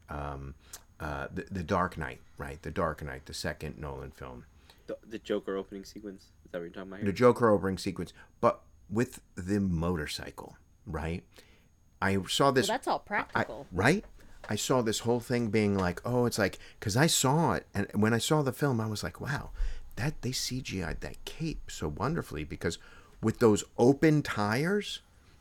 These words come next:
Speaker 1: like, without any kind of thing and a cape
Speaker 3: That,
Speaker 1: like that.
Speaker 3: that would, that would, that would have pulled somebody off of
Speaker 1: Right.
Speaker 3: there.
Speaker 1: It didn't.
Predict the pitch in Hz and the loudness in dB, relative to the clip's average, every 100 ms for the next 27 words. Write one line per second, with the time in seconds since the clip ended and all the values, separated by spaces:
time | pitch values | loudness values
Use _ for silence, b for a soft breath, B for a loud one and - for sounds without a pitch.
0 | - 107 101 - 101 107 143 139 147 - | 0 2 2 2 2 4 4 4 2 0
1 | 131 113 - 143 107 - 117 127 226 - | 0 0 2 2 2 2 0 4 4 4
2 | 214 233 247 - 180 233 247 - 220 220 | 4 4 4 4 2 4 4 4 4 6
3 | 185 143 170 - 226 - 190 185 170 185 | 4 2 -4 -2 -2 -2 -4 -2 -2 0
4 | 202 151 147 165 - 131 - 180 220 202 | 4 4 4 -2 0 0 12 12 12 10
5 | 208 220 214 | 6 0 -2